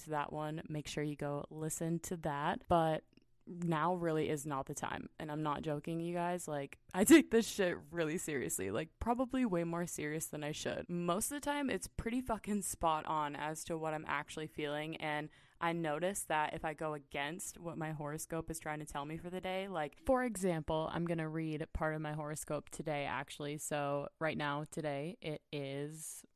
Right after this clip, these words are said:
what the fuck? I never, ever know what day or time or month or year it fucking is. I swear to God, I literally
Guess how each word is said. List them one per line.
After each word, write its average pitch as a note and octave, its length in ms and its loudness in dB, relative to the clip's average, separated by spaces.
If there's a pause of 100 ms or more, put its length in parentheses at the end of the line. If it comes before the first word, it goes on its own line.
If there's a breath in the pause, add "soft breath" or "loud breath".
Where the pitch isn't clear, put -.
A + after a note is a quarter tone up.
(100)
what E3 260 -10
the F3 80 -10
fuck? - 400 -12
I D#3+ 140 -2
never, E3 800 0
ever D#3 540 -2
know D3 440 -2
what D#3 280 -2
day D3 440 0
or D3+ 140 -2
time C#3+ 580 -2
or D3 140 -4
month C#3+ 400 -4
or D3 260 -2
year D3 300 -2
it D3+ 240 -4
fucking D#3+ 320 -4
is. D#3 220 -4
I D#3+ 80 -4
swear D3 240 -2
to C#3+ 40 -4
God, C#3 240 -2
I D3+ 140 0
literally F3 640 2